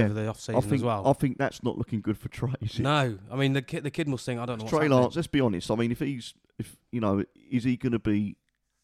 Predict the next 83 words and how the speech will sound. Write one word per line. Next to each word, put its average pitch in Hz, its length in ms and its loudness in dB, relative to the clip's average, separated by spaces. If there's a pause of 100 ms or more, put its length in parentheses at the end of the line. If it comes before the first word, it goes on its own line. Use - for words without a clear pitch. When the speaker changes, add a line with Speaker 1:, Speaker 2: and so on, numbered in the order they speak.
(160)
Speaker 2:
too 107 220 -2
good 107 200 -4
to - 80 -8
be 98 140 -2
a 95 40 -2
second - 360 -10
quarterback, - 460 -6 (100)
you 90 80 -10
know? 95 240 -6
But 107 120 -6
we've 151 120 -2
not 185 200 -4
seen 170 340 -4
mu-, 120 60 -4 (100)
mu-, 107 120 -8 (100)
Speaker 1:
We're 165 120 -4
not 180 80 -2
Speaker 2:
not 135 80 -6
Speaker 1:
seeing 165 160 0
Speaker 2:
seen 156 80 4
Speaker 1:
anything 143 280 2
Speaker 2:
too 135 120 -2
Speaker 1:
to, 85 80 -14
to 143 160 -2
read 160 240 -2
Speaker 2:
No. 113 120 0
Speaker 1:
into 110 140 -2
that. 98 180 -10 (260)
Speaker 2:
He - 100 0
Speaker 1:
You 160 40 4
know, 160 60 6
Speaker 2:
might 156 60 8
Speaker 1:
and 165 100 6
I 175 60 6
Speaker 2:
be - 40 4
Speaker 1:
just, - 160 2
Speaker 2:
a-, - 40 -8
he - 60 0
Speaker 1:
you - 40 6
know, - 80 6
Speaker 2:
might - 60 8
Speaker 1:
and - 80 4
I - 60 4
Speaker 2:
be 120 60 4
Speaker 1:
hope, 110 120 6
Speaker 2:
abs-, - 200 0
he 131 80 -2
might 135 140 4
Speaker 1:
I - 80 -4
Speaker 2:
be 107 60 2
Speaker 1:
hope 202 100 6
Speaker 2:
absolutely 101 300 0
Speaker 1:
for, - 40 8
Speaker 2:
awful. 175 500 4 (360)
Speaker 1:
for 143 160 -4
his 147 160 -2
sake 117 320 -2
that 120 140 -4
he 127 220 0
either 123 140 -2
get, 127 160 -6
he 131 100 -6
gets - 440 -8 (100)
traded 143 400 0
and 135 200 -2
he 127 320 -2 (260)
starts - 400 -4
somewhere, 110 440 -4 (280)
or 127 80 0
he 123 80 0
gets 127 160 -6
a 120 40 -20
decent 127 300 -2
amount 117 180 -6
of 113 60 -12
game 123 220 -2
time 110 240 -6
to - 80 -18
try 113 160 -4
and 110 100 -6
prove 113 240 -2
it, 104 60 -8
because 131 260 -4